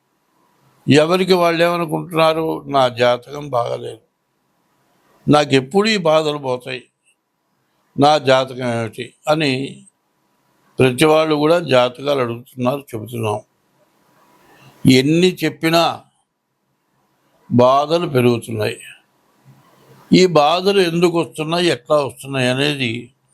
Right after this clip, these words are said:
నేను ముందుగానే జనవరి నెలలోనే చెప్పాను. ముందు చాలా ఘోరాతి ఘోరాలు రాబోతున్నాయి.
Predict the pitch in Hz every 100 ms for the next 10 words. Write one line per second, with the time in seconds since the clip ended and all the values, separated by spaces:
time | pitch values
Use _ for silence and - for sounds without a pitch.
0 | _ _ _ _ _ _ _ _ _ _
1 | _ _ _ 147 160 156 135 139 156 156
2 | 147 165 147 123 131 139 139 131 127 127
3 | 139 - 117 - 131 107 104 _ _ _
4 | _ _ _ _ _ _ _ _ _ -
5 | 117 139 170 180 135 127 135 - _ _
6 | - - 120 139 147 120 107 131 143 160
7 | 180 175 160 131 139 143 139 131 127 127
8 | 127 123 120 123 120